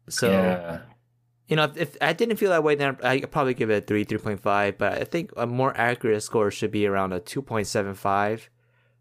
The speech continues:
Speaker 1: Friends are nice, and I, I, I, I actually initiate a lot of the hangouts, uh, these days.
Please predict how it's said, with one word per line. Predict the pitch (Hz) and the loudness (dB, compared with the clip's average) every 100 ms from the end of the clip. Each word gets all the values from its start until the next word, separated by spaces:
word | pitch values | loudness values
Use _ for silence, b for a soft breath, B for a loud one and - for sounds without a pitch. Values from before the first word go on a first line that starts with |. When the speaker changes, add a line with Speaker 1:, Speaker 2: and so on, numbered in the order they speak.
| _ | _
Speaker 1:
Friends | 190 254 254 | -2 0 2
are | |
nice, | 160 139 147 147 | 2 2 2 -2
and | 135 127 | -2 0
I, | 131 | 0
I, | 247 202 190 _ - | 0 0 0 _ 0
I, | 170 233 - - | 2 2 -2 0
I | 175 | 0
actually | 262 - 208 156 147 | 0 0 2 2 2
initiate | 139 139 135 113 | 0 0 0 2
a | |
lot | 113 107 | 2 2
of | 98 | 2
the | 101 | -2
hangouts, | 110 107 104 113 - - _ _ _ _ _ _ - | -2 0 0 -2 -6 -12 _ _ _ _ _ _ -4
uh, | 101 | -2
these | 98 107 107 | 0 0 2
days. | 117 117 123 - | 2 2 0 -4